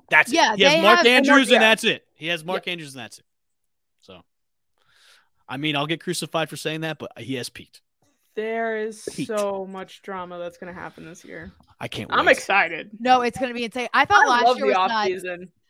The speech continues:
Speaker 2: I feel like
Speaker 3: I
Speaker 2: this
Speaker 3: really
Speaker 2: year's
Speaker 3: do.
Speaker 2: gonna be even more nuts.
Speaker 1: I want some surprise trades, like Christian McCaffrey going somewhere. I want, I want that kind of stuff.
Speaker 3: Yeah.
Speaker 1: I want it. I want
Speaker 2: Yeah.
Speaker 1: it.
Speaker 2: I want big names being, like,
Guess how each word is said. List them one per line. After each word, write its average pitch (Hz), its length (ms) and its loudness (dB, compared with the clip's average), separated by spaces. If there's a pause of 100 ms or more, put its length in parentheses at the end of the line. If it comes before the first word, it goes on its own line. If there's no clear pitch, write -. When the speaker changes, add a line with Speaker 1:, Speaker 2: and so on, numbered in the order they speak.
(100)
Speaker 2:
I 269 100 4
feel 311 140 -2
like 294 120 2
Speaker 3:
I 320 40 -2
Speaker 2:
this 262 120 2
Speaker 3:
really 190 140 -2
Speaker 2:
year's 277 100 -2
Speaker 3:
do. 277 60 -4
Speaker 2:
gonna 269 140 0
be 262 120 -4
even 233 200 -6
more 214 200 -4
nuts. 196 720 -10 (100)
Speaker 1:
I - 60 -2
want 143 200 4
some 131 120 -4
surprise 120 600 -2
trades, 139 600 -2
like 95 220 -8
Christian 107 360 -10
McCaffrey 107 460 -10
going 98 220 -12
somewhere. 98 720 -8
I 82 100 -6
want, 90 400 -8 (240)
I 107 60 -14
want 90 240 -14
that 78 200 -16
kind - 160 -20
of - 60 -20
stuff. - 420 -20 (680)
Speaker 3:
Yeah. - 200 -16
Speaker 1:
I - 100 -20
want 78 200 -20
it. - 80 -20
I - 40 -20
want 208 80 -14
Speaker 2:
Yeah. 208 340 -2
Speaker 1:
it. 185 60 -20 (560)
Speaker 2:
I 247 80 4
want 294 320 -2
big 269 240 2
names 226 480 -4
being, 220 300 -10
like, 202 260 -14